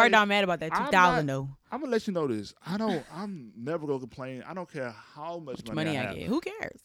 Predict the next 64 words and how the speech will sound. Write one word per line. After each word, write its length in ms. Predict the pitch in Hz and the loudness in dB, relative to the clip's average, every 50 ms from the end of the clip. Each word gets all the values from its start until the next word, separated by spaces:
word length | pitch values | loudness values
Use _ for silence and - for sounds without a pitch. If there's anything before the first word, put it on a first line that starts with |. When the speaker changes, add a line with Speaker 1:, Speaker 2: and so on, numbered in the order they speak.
| - _ - | -20 _ -4
Speaker 1:
I'm 140 | 160 185 175 | -4 -4 -4
never 180 | 151 156 165 160 | -4 -4 -4 -4
Speaker 2:
Thanks. 160 | 156 - 147 | -4 -8 -8
Speaker 1:
complaining 280 | 131 - - 147 147 | -10 -8 -8 -8 -8
about 240 | 139 131 127 127 123 | -8 -4 -2 -2 -2
somebody 240 | - 135 135 127 120 | -2 -4 -10 -10 -10
giving 240 | 107 117 117 110 110 | -8 -8 -8 -8 -8
me 80 | 104 101 | -12 -12
money. 220 | 101 101 98 - _ _ | -14 -14 -16 -18 _ _
Speaker 2:
<laughs> 80 | - _ | -20 _
Yeah. 240 | - - - 60 - - - - _ _ _ _ _ _ _ | -16 -14 -14 -14 -16 -18 -18 -20 _ _ _ _ _ _ _
Speaker 1:
And 420 | - 135 139 143 139 139 131 127 - - | -4 -2 -2 0 -2 -2 -2 -4 -6 -6
a 80 | 117 | -4
lot 200 | 123 165 214 247 | -2 0 0 0
of 60 | 254 - | 0 -2
people, 440 | - 190 165 170 147 147 156 175 - _ _ _ | -4 -10 -10 -8 -10 -10 -10 -12 -14 _ _ _
which 260 | - - 123 120 127 | -12 -8 -8 -8 -6
made 220 | 131 139 143 143 135 | -6 -6 -6 -6 -6
me 100 | 180 220 | -8 -6
mad, 440 | 208 147 123 120 120 127 139 - - | -4 -4 -2 -2 -2 -4 -6 -6 -6
y'all 280 | 147 165 185 220 208 | -6 -4 -2 -2 -4
sitting 220 | - - 196 175 156 | -4 -6 -8 -8 -6
here 100 | 151 - | -8 -6
arguing, 460 | - 185 214 233 208 175 170 170 156 | -6 -4 -4 -4 -4 -4 -6 -8 -6
and 100 | 147 156 | -6 -6
you 140 | 170 190 185 | -6 -6 -8
qualify 520 | - - 233 240 269 285 311 - 180 180 | -8 -8 -8 -8 -8 -10 -12 -12 -14 -12
for 120 | - - 208 | -6 -4 -4
the 60 | 220 | -4
stimulus, 540 | - - 285 330 339 302 - - - _ _ _ _ _ _ _ _ _ _ _ | -4 -6 -12 -12 -8 -8 -10 -10 -12 _ _ _ _ _ _ _ _ _ _ _
which 180 | - 175 165 156 | 0 0 0 0
means 240 | 196 240 247 196 175 | 0 -2 -2 -2 -2
you 80 | 233 | -2
need 220 | 262 254 247 233 196 | -2 0 0 0 0
the 40 | 240 | -2
money. 260 | 247 277 320 294 170 - | -2 -2 -4 -6 -8 -10
Speaker 2:
<laughs> 60 | _ | _
Yeah. 380 | 262 254 233 233 269 - 220 175 | -6 -4 0 -2 0 0 -2 -2
Speaker 1:
You're 140 | 160 220 226 | 2 2 2
not 260 | 196 220 240 226 180 185 214 | 4 2 2 0 -2 -6 -12
rich. 360 | 254 311 233 - - - - _ | -12 -14 -14 -14 -16 -20 -20 _
Speaker 2:
It 120 | - 202 - | -12 -8 2
don't 160 | - 214 - | 2 2 2
matter 180 | 208 214 208 | 2 -6 -8
what 100 | 208 208 196 | -10 -12 -12
it 100 | 196 - | -12 -12
is. 100 | 185 165 | -10 -6
A 40 | 170 | 0
Speaker 1:
<laughs> 40 | |
Speaker 2:
lot 40 | 175 | 2
Speaker 1:
If 100 | 180 - | 2 2
Speaker 2:
of 40 | - | 6
Speaker 1:
you 140 | 269 339 233 | 4 4 4
Speaker 2:
people 120 | 233 208 240 | 6 10 12
don't 260 | 233 269 311 285 294 | 12 12 12 12 10
Speaker 1:
qualify 300 | - 220 202 196 196 190 | 8 8 8 8 6 4
Speaker 2:
qualify 200 | 185 180 170 175 | 4 4 4 4
Speaker 1:
for 60 | 170 220 | 4 2
Speaker 2:
for 40 | 175 | 0
Speaker 1:
the 60 | 160 | -2
Speaker 2:
the 60 | 160 | -2
stimulus, 440 | - - 165 - 151 147 147 107 - | -2 -2 0 0 0 -2 -2 -4 -4
Speaker 1:
stimulus, 20 | - | -4
Speaker 2:
so 360 | 175 165 165 160 151 160 156 | -4 -2 -2 -4 -6 -8 -10